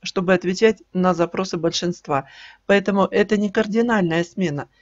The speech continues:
Я не думаю, что будет какой-то дрейф в одну из сторон. Мы будем ближе к центру. На моей памяти у нас первый в истории произошел дискурс по идеологии.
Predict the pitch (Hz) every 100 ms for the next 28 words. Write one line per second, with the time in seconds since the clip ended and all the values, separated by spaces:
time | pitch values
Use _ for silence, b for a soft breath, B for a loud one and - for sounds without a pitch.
0 | _ - 220 226 226 262 254 170 - 180
1 | 185 185 - 180 196 180 180 160 _ _
2 | 190 185 208 214 196 175 180 185 196 180
3 | - 196 190 165 - - 202 202 190 202
4 | 190 190 180 - - 165 151 - B B
5 | B B 190 208 233 240 240 247 208 180
6 | 190 196 196 - _ 226 240 202 185 190
7 | - 233 196 180 180 185 190 214 202 165
8 | 180 - 214 - 190 180 196 208 233 170
9 | 143 -